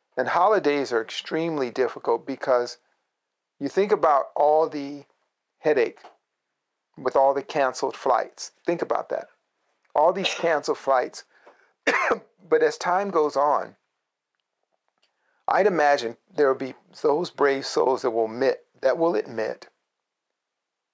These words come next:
"I'm glad that flight was canceled. I'm glad it was canceled. I didn't really wanna go anyway.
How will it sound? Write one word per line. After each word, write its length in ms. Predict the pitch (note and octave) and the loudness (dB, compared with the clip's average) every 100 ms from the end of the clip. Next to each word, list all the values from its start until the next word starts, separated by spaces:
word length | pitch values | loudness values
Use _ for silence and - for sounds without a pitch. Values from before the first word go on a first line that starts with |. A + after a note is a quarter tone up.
| _ _ _ _ | _ _ _ _
"I'm 140 | C3 C3+ | -8 -2
glad 300 | B2+ C3 C3 | 2 2 2
that 160 | A#2 | 0
flight 360 | - A#2+ G#2+ - | -2 -4 -4 -6
was 120 | A2 | -16
canceled. 460 | - - A2 - - _ _ _ _ _ _ _ _ _ _ _ _ _ | -12 -12 -12 -16 -20 _ _ _ _ _ _ _ _ _ _ _ _ _
I'm 160 | C3 C#3 | -8 -8
glad 400 | - B2 C3 A2+ | -4 0 0 -2
it 100 | - | -8
was 120 | - | -18
canceled. 460 | - D#2+ - - _ _ _ _ _ _ _ _ _ _ _ _ _ _ _ _ _ - | -16 -18 -16 -20 _ _ _ _ _ _ _ _ _ _ _ _ _ _ _ _ _ -2
I 120 | C3 | 0
didn't 180 | D3 C3+ | 0 -2
really 180 | C#3 C#3 | -2 0
wanna 260 | C3 C#3 | -2 -2
go 240 | C3 C#3+ C#3+ | -4 -4 -4
anyway. 500 | G3 D#3+ G#2+ A2+ | -8 -12 -12 -16